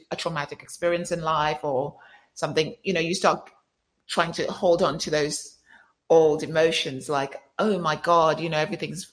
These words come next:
not working the way I think it should." And you start, you can start digging that hole again, even though you've got out of it. So I think any spiritual, you know, practice or personal development practice has to be a constant thing.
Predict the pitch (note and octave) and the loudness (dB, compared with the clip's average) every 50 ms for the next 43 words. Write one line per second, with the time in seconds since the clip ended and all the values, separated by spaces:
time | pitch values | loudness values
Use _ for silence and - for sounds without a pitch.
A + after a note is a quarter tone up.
0 | _ - C#3 C3+ D3 C#3+ - - - C#3+ D3+ C#3+ D3+ F3 - E3 D#3+ E3 C#3+ D3 | _ -12 -6 -4 -4 -4 -4 -6 -2 2 2 2 2 2 -2 -6 -8 -6 -6 -4
1 | D#3 D3+ D3 C#3+ C#3 D3+ - - F3 F3 F3 E3 D#3+ - - - F#3 E3+ D#3 D#3 | -2 -2 0 0 -2 -4 -6 -8 -10 -8 -6 -6 -6 -4 -2 0 2 2 2 2
2 | D#3 D3+ D3+ D3+ C#3 D#3+ E3 F3 F#3+ - G3 - - - - - - - - - | 2 0 0 -2 -2 -4 -4 -8 -4 -2 -2 -2 -2 -4 -12 -18 -18 -16 -16 -18
3 | - _ - - G3+ - B3 G#3+ G3+ G3+ - G#3+ G#3 G#3 A3+ G#3+ G3+ G#3 F3+ F#3 | -18 _ -6 -4 -2 4 4 4 4 4 4 2 2 4 2 0 4 4 4 4
4 | - - - G#3+ F#3+ F#3+ G3 F3 F3 F3 - G#2+ E2+ E2 D3 - - - G3+ E3 | 2 -2 -2 0 2 2 2 0 -2 -2 -2 -6 -6 -6 -10 -12 -6 -4 -4 -2
5 | F3+ F#3 E3 E3+ E3 F3+ A3 G3 A3 F3+ - - D#3+ D#3 D#3 - E3+ E3+ F3 - | -2 -2 0 2 2 4 2 2 0 -2 -2 0 2 2 4 4 2 2 2 0
6 | - G#3+ - - - G2+ - _ - _ _ - - - - _ - - F#3+ F3 | -4 -10 -10 -10 -10 -10 -10 _ -20 _ _ -20 -20 -20 -20 _ -2 2 4 6
7 | E3+ D3+ F3 G3 G3+ - G#3 F3+ F3 F3 - - _ _ _ - G3+ - _ _ | 6 6 4 2 0 -2 -4 -4 -4 -6 -8 -12 _ _ _ -18 -18 -18 _ _
8 | - F#3 G3 G3+ G#3 G3+ G#3 G#3+ G#3 G3+ - - - F#3+ F3+ F3+ F3 - - F3+ | 0 2 2 4 4 2 2 2 0 -2 -4 -6 -2 0 0 0 0 -2 0 0
9 | E3 D#3+ E3 E3 D#3+ - - D#3+ F3 E3 D3+ D3 C#3+ C#3+ - - F#3 D#3+ E3+ - | 2 4 4 4 2 2 -2 -6 -6 -4 -4 -4 -4 -6 -6 -4 -4 -4 -4 -4
10 | - - E3 D#3+ D#3+ D#3 D#3+ - - - C#3+ D3+ D3 C#3+ C3 A#2+ A#2+ A#2+ C3 C#3+ | -2 0 0 2 2 0 -2 -8 -6 0 2 2 4 4 2 0 0 -2 -2 -4
11 | C#3+ - _ _ _ _ - G3+ G3 G3 F3 F3 - C#3+ D#3 D3+ D3+ - E3 D3+ | -6 -8 _ _ _ _ -2 -2 -2 -2 -6 -6 -2 2 2 2 2 0 -4 -8
12 | D3 - D#3+ C3+ - - C#3+ - - F#3 E3 E3+ - - - D#3 - - D3+ - | -4 -4 -4 -4 -4 -8 -12 -10 -4 -4 -4 -4 -4 -8 -8 -6 -4 -4 -6 -6
13 | - - - - G3+ F3 F#3 F#3 - - - - D3+ D3+ _ - - - - - | -8 -12 -6 -4 -4 -4 -4 -6 -8 -8 -10 -10 -12 -12 _ -16 -16 -14 -14 -16
14 | - | -18